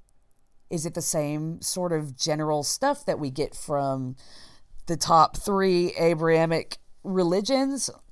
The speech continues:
or is it your own sort of moral code defining what is sinful for you and what will get you off?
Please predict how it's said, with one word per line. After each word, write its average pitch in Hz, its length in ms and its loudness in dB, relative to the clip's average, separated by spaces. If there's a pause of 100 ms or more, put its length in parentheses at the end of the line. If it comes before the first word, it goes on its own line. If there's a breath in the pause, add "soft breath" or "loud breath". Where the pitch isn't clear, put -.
or 147 600 2 (880 soft breath)
is 180 180 2
it 185 260 0
your 170 360 -4
own 190 320 2
sort 190 280 0
of 170 200 0 (380)
moral 175 560 4
code 202 720 0
defining 165 800 -4
what 147 160 -2
is 139 100 -4
sinful 190 560 -4
for - 160 -12
you 95 400 -8 (520 loud breath)
and 165 240 0
what 160 400 6
will 156 540 4
get - 280 -6
you 151 160 0
off? - 460 -6